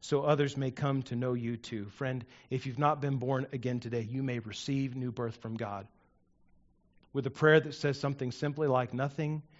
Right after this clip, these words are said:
in my hands I bring, simply to thy cross I cling."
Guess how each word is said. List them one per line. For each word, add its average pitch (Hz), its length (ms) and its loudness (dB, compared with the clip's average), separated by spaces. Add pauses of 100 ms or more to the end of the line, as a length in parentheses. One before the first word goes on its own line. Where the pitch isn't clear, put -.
(160)
in 123 140 -4
my 117 120 -2
hands 127 300 -2
I 131 100 0
bring, 110 320 -6
simply 131 440 -6
to 127 180 -8
thy 123 140 -4
cross - 480 -6 (400)
I 104 80 -12
cling." - 260 -12